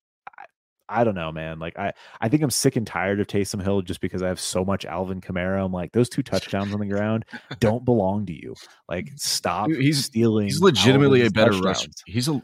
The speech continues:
Speaker 2: he's legitimately a better rusher between the tackles right now than Alvin Kamara.
Speaker 1: I,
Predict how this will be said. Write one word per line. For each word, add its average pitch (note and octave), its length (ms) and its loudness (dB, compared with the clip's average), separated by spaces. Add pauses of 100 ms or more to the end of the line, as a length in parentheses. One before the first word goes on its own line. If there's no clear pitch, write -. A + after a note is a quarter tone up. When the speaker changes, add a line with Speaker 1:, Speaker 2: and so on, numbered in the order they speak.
Speaker 2:
he's A2+ 260 -2
legitimately A2 580 4
a G2 60 2
better F#2+ 220 0
rusher F2 260 -2
between F2+ 260 -4
the E2 80 -4
tackles D#2 400 -6
right C#2 160 -6
now C#2 140 -6
than B2+ 120 -12
Alvin B1+ 220 -12
Kamara. - 320 -18 (680)
Speaker 1:
I, C3+ 40 -4